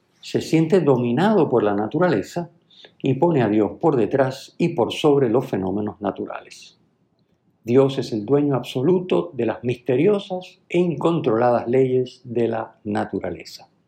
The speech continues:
Por contraste, en la nueva alianza nos encontramos con la visión maravillosa de la Jerusalén del cielo,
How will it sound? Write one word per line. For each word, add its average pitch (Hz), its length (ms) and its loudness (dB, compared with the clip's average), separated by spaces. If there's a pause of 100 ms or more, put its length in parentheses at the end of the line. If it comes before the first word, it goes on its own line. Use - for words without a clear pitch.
(1300)
Por 107 180 0
contraste, 101 600 -4 (560)
en 135 220 2
la 101 120 2
nueva 110 580 0
alianza 104 800 -4 (500)
nos 127 160 0
encontramos 143 640 2
con 139 200 -2
la 123 100 0
visión 196 500 -2
maravillosa 165 920 0 (320)
de 127 140 0
la 120 140 2
Jerusalén 131 960 0
del 110 220 0
cielo, 87 500 -4